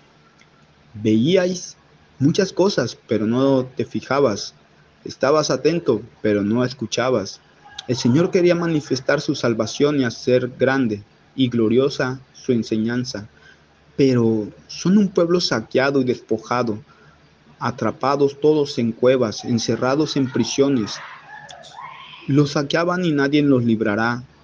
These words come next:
los despojaban y nadie decía, "Devuélvanlos". ¿Quién de ustedes se fijará en esto? ¿Atenderá y escuchará en el futuro? ¿Quién ordena saquear a Jacob y despojar a Israel? ¿No fue acaso el Señor?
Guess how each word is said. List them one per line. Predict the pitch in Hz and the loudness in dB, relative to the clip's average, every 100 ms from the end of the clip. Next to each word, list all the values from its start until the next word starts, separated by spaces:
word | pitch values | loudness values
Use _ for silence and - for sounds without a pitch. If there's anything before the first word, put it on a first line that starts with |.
| - | -2
los | 127 127 | 0 2
despojaban | 127 131 123 - 147 160 | 0 0 -2 0 0 0
y | 143 | 2
nadie | 123 127 131 | 2 2 2
decía, | 123 107 - 127 120 104 - 123 | 2 0 0 0 0 -4 -14 -4
"Devuélvanlos". | 113 107 151 143 113 107 101 - _ _ _ | 0 2 0 0 -2 -4 -8 -20 _ _ _
¿Quién | - 160 | 0 2
de | 165 | 0
ustedes | 165 160 147 127 | 0 0 0 0
se | 123 | -2
fijará | - 113 117 113 117 | -2 -6 -2 -2 -2
en | 113 113 | -2 -2
esto? | 117 127 117 104 _ _ - _ - _ - | -2 -6 -14 -16 _ _ -20 _ -20 _ -6
¿Atenderá | 123 127 120 120 123 143 160 | -4 0 2 4 2 2 2
y | 156 | 2
escuchará | 139 - 127 131 117 123 131 | 0 -2 -6 -2 0 0 0
en | 131 | -2
el | 120 | -4
futuro? | - 117 - 131 190 254 _ _ _ | -6 -6 0 0 0 -8 _ _ _
¿Quién | - 170 | -2 2
ordena | 208 160 156 170 | 0 0 -2 -2
saquear | 175 123 - 127 131 | -4 -6 0 2 2
a | 127 | -2
Jacob | 127 110 - 131 127 - | -4 -6 0 -2 -2 -10
y | 131 113 | -4 -2
despojar | 113 - 110 - 120 | -2 -2 -6 -2 0
a | 117 | 0
Israel? | 113 107 107 127 110 - _ _ _ _ | -2 -4 0 0 0 -8 _ _ _ _
¿No | - 110 | -8 -2
fue | 127 | -2
acaso | 123 120 - | -2 -4 -2
el | 120 | -2
Señor? | 123 113 120 135 | 0 0 2 0